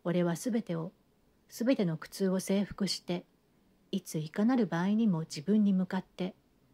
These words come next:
ただ、「我存在す」と言いたいんだ。いくらの苦しみの中にも俺は存在する。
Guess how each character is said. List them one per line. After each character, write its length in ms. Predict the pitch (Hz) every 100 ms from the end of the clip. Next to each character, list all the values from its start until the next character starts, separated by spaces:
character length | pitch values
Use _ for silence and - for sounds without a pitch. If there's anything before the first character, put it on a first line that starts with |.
| _ -
た 160 | 202
だ、 180 | 170 147 _ _ _ _ _
「我 180 | 208 185 151
存 280 | - 202
在 220 | 202 190 185
す」 260 | - 202 - _ _ _ -
と 100 | 160
言 140 | 156
い 80 | 202
た 140 | - 247
い 80 |
ん 100 | 208
だ。 200 | 147 143 - _ _ _ _ _ _ _ _
い 100 | -
く 140 | 190 247
ら 100 | 185
の 80 | 160
苦 200 | 165 190
し 120 | -
み 80 | 226
の 100 | 226
中 240 | 240 247
に 120 | 202
も 200 | 156 147 - -
俺 200 | 160 170
は 120 | 180
存 240 | - 214
在 180 | 214 208
す 140 | -
る。 160 | 196